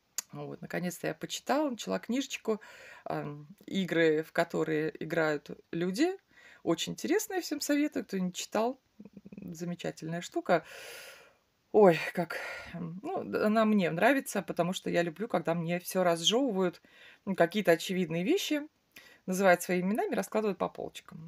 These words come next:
Ну, вот такой <laughs> чтивом буду теперь заниматься.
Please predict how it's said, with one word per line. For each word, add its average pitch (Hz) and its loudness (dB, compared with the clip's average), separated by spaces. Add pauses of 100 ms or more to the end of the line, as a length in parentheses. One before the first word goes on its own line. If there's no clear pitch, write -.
(120)
Ну, 151 -14
вот 143 -20
такой - -20 (260)
<laughs> 277 -2 (340)
чтивом 170 -2
буду 165 -6
теперь 165 -6
заниматься. 165 -4